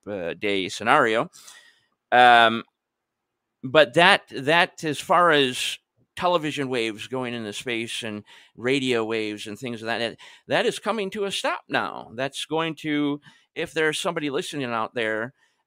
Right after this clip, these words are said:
uh, if it hasn't already, is going to stop because we turned to digital,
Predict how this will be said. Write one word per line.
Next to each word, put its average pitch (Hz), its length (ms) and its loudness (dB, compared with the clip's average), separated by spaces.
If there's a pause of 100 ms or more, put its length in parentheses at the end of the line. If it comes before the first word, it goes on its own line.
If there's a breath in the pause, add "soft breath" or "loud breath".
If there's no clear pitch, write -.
uh, 107 280 -4
if 135 140 -4
it 127 80 -2
hasn't 135 300 -2
already, 120 580 -4
is 113 300 -8
going 117 300 -8
to 107 220 -12
stop 139 400 -10
because 113 400 -6
we 120 120 -8
turned 139 420 -4
to 117 280 -8
digital, 117 560 -6